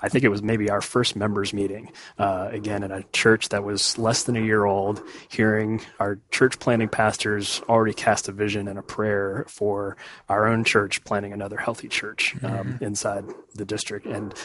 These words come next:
Speaker 1: frankly, we thought they were crazy. Uh, but after, uh, much prayer and a lot of, uh,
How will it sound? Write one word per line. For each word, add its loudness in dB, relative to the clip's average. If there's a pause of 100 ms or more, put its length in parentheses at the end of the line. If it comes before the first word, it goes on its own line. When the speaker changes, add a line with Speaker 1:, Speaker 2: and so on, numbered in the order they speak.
(160)
Speaker 1:
frankly, 6 (120)
we 0
thought -4
they -4
were -6
crazy. -4 (440)
Uh, 0 (180)
but 0
after, 2
uh, -4
much 2
prayer 8
and -2
a -2
lot 2
of, -4
uh, -4